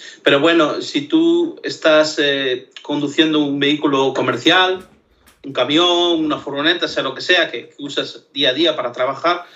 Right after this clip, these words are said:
lo normal es que lo te-, lo inspecciones periódicamente. Porque, por ejemplo, aquí en Reino Unido, si eres, por ejemplo, transportista, debes inspeccionar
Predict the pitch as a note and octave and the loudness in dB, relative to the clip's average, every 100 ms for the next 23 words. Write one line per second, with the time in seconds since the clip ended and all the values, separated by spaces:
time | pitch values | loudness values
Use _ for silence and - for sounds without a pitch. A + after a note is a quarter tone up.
0 | - - _ D3 C#3 C#3 C#3 D#3 F3 E3+ | -20 -20 _ -4 -2 -2 2 2 4 2
1 | - F#3+ F#3 F#3 F#3 G3 - E3+ D#3+ - | 2 2 2 2 2 0 0 2 2 0
2 | D3+ F3+ D#3+ - D3 C#3 C3 B2 D#3+ F#3 | -4 0 -2 -4 -4 -2 0 0 0 0
3 | C3+ A2+ - - _ - C#3+ - C#3+ - | -2 -10 -12 -20 _ -6 -6 0 -2 0
4 | - D3+ D3+ D3+ G3+ F3+ C#3+ C#3+ D#3+ F3+ | -2 0 0 2 2 2 2 0 2 2
5 | F#3+ G#3 G#3+ - _ - D3 C#3+ D3 D3 | 2 0 -4 -12 _ -10 -4 -2 0 0
6 | D#3 - - C#3+ D3 D3 C#3 D#3+ D3+ G#3 | -2 -6 -8 -6 -4 -6 -4 -4 -2 -6
7 | - A3+ A#3 - _ _ _ _ - E3 | -4 -4 -4 -8 _ _ _ _ 0 0
8 | F3 - D#3 E3+ F3 E3+ F3+ F#3+ | 0 -4 -6 -4 -2 0 0 -2